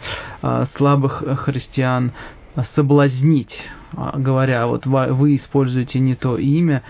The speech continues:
А, Господь Иисус, в общем-то,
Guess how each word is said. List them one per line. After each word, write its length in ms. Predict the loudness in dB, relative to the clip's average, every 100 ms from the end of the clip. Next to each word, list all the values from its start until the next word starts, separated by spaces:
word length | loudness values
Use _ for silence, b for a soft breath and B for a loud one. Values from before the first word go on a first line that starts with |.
| B B B B B
А, 420 | -2 -2 -4 -8 -12 -16 -16 -20 -12
Господь 500 | -2 0 0 0 0
Иисус, 360 | 0 0 -2 0
в 60 | 0
общем-то, 760 | 0 0 0 2 2 2